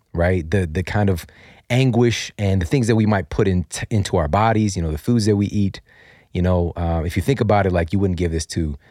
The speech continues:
you know, uh, an infant, you know, in some cases, right? "Oh, they're too, they're too young for a Hot Pocket, right? Let's wait a couple of years," right? But you just ate the Hot Pocket, right?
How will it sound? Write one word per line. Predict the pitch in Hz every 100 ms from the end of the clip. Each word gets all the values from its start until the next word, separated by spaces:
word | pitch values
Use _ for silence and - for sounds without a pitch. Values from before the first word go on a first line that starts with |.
| - _
you | 80
know, | 76
uh, | 76 78 73 78 78
an | 90
infant, | 117 - - - - _ _ _
you | - 78
know, | 78
in | 82
some | 117
cases, | 110 123 87 - - -
right? | 87 -
"Oh, | -
they're | 190 196
too, | - 202 - - - - - -
they're | 170
too | 202
young | 185 180
for | - 156
a |
Hot | 147 123 -
Pocket, | 107 - 87 - _ _ _ _
right? | 98 104
Let's | 117 120
wait | 156 156
a |
couple | - 110 107
of |
years," | 95 87 - - - _ _ _ -
right? | 95 101 - _
But | 208 220
you | 320
just | - 294
ate | 466 -
the | -
Hot | - -
Pocket, | - - - - - _ _ _ _ _
right? | 202 247 294